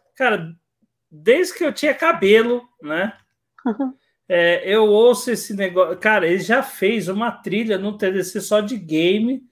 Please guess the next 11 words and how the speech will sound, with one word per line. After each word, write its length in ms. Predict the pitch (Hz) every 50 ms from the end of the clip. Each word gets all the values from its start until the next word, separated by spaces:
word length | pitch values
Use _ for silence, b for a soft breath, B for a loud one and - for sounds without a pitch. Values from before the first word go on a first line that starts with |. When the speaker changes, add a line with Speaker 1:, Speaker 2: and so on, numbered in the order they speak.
| _ _ _ _ _ _ _
Speaker 1:
falando 560 | - - 208 202 196 196 190 208 226 233 220
de 400 | 185 160 180 196 196 190 190 170
Lumberyard 1120 | 156 160 175 180 190 185 170 175 160 151 147 147 147 143 151 165 180 185 180 165 151 135 143
e 240 | 147 147 143 147 151
afins, 800 | 147 135 - - - - 139 160 180 185 170 147 135 123 120
e, 300 | 123 131 131 127 131 - - - 139 131 131 127 127 127 -
nossa, 420 | 139 151 147 139 - - - 127
e 180 | 127 131 135 131
por 260 | _ - 156 147 147
aí 180 | 151 147 135
vai. 500 | 127 117 117 123 131 147 156 156 165 165